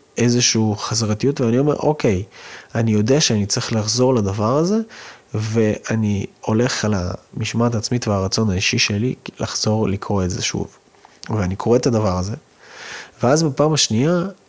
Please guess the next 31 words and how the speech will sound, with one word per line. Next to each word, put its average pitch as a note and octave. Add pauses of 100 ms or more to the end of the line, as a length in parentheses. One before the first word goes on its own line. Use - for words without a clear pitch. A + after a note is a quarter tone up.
המושגים G#2+
שקראתי C3+
כבר G#2
פעם B2 (240)
לפני G2+
יום, D3+ (400)
הם G2+
כבר G#2
לא C3+
כל D3
כך A#2+
זרים G2
לי, - (300)
וזה G2+
בפעם A#2
השנייה. F#2 (460)
עכשיו, G#2+ (160)
אני F#2+ (320)
ממשיך F3+
עם C#3+
המשמעת, A#2
ואני G2
חוזר A2
על G#2+
הדבר A2
הזה, C3+
ואני G#2
קורא B2
אותו B2+
עוד A2+
פעם. A2+